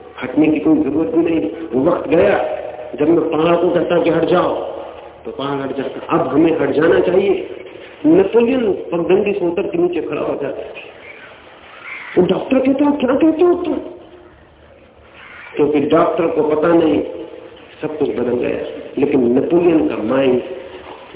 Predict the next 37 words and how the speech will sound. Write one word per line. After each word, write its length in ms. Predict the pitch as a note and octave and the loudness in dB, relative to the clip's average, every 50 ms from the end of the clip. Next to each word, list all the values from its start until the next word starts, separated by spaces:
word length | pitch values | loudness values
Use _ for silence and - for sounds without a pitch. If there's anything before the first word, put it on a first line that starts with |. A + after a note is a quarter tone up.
| G2+ - - | -8 -4 0
ज्यादा 260 | C#3 C3+ C3+ C3+ C#3 B2+ | 2 2 4 4 2 2
मिरर 360 | B2 C3 C#3 C3 C3 B2 A#2 | 4 4 4 4 4 2 2
लाइक 360 | A#2 A#2+ B2 A#2 A#2 A2+ A2+ | 0 0 0 0 0 0 -2
मालूम 240 | A#2 A#2 G#2+ A2 A2 | -2 -2 0 -2 -2
होता। 300 | G#2 - - - - - - | -2 -4 -6 -8 -10 -6 -4
वो 60 | F3 | -2
कहता 240 | - G3+ G3+ G#3 C4+ | 0 0 0 2 2
है, 100 | C4+ C4 | 0 0
"वो 80 | A#3 F#3+ | 0 2
बात 180 | F#3 G3+ A3 | 2 2 2
गई, 220 | A3+ - - D#4 G4 G4 - - - - - - - - - - - - - - - - - | 2 2 4 4 4 4 2 0 -4 -8 -12 -14 -18 -18 -18 -20 -20 -20 -20 -20 -20 -10 -4
अब 260 | - - - - - C3+ | -2 0 0 0 -2 0
घास 300 | D3 F3 F#3 - - - | 2 2 2 2 2 2
वाली 240 | F3 F#3 G#3+ A3 A3 | 2 2 4 2 2
के 120 | - A3 | 2 2
लिए 140 | G#3+ G#3 G#3 | 4 6 6
मुझे 240 | G#3 G3+ F#3+ G#3 A3 | 6 6 4 4 2
हट 180 | - F#3+ - | 2 0 0
जाना 280 | - G3+ G#3 A3 A#3+ A3+ | 0 0 2 4 4 4
चाहिए। 280 | - A#3+ A#3+ A#3+ B3+ B3 | 4 4 2 2 2 4
वो 200 | A3+ A3+ G#3+ - | 4 4 4 4
वक्त 220 | - - - A3 | 2 0 0 0
गया 160 | B3 C4+ - | 0 0 0
जब 160 | C4+ B3 B3 | 2 2 2
मैं 160 | A#3 G#3+ - - | 2 2 0 0
सम्राटों 440 | G3 - F#3 G3+ G#3+ G#3+ A3 G#3 | -2 0 2 2 2 4 4 4
को 80 | G#3 G#3 | 4 4
कहता 300 | G#3 G#3 G#3+ A3 G#3 F#3 | 2 2 0 0 0 2
कि 80 | G3+ G3+ | 4 4
हट 140 | G3 F3+ | 4 4
जाओ।" 320 | E3+ F#3 G3 F3+ - - - - - - - - - - - - - - - - - - - - - - - - - - - - - - - - - - - - - - - - - - - - - - - - - - - - - - - - - - - | 4 4 4 2 2 0 -2 -6 -10 -10 -12 -12 -14 -16 -16 -18 -20 -20 -20 -20 -20 -20 -20 -20 -20 -20 -20 -20 -20 -20 -20 -20 -20 -20 -20 -20 -20 -20 -20 -20 -20 -20 -20 -20 -20 -20 -20 -20 -20 -20 -20 -20 -18 -18 -18 -18 -18 -18 -20 -20 -16 -4 2
ये 60 | E3 | 2
दिमाग, 460 | F3 - - B2 C3 D3 C#3+ - - - - - - - - - - - - - - - - - - - - - - - - | 2 2 2 -6 -6 -6 -8 -8 -10 -14 -18 -20 -20 -20 -20 -20 -20 -20 -20 -20 -20 -20 -20 -20 -20 -20 -20 -20 -14 -4 0
ये 100 | F3+ F#3+ | 0 0
चित्त 260 | F#3+ - E3+ - - | 0 0 -4 -4 -4
की 200 | D#3+ D#3 - C#3+ | -4 -4 -2 -2
बात, 420 | C3+ C#3 C#3 C#3 C#3 - - - | 0 0 0 -2 -2 -6 -8 -12